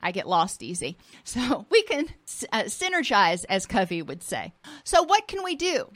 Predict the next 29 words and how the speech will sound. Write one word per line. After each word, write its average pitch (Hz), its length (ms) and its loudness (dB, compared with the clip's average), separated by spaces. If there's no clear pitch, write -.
Art 359 220 8
therapy. 359 720 2
In 269 180 4
terms 330 300 2
of 285 140 2
recreation, 285 920 0
we 202 100 -4
wanna 269 280 0
focus 277 600 -2
on 226 260 0
how 254 300 2
can 294 160 -4
this 302 180 -4
activity, 240 840 -2
um, 151 240 -4
incorporate 247 760 -2
planning, 277 640 -2
contributing, 254 880 -2
and 208 160 -4
peer 233 240 -4
support. - 520 -8
One 285 520 2
activity 294 580 0
that 269 140 -2
people 285 280 -2
can 262 220 -2
do 269 360 -2
is, 220 440 -2
um, 202 340 -4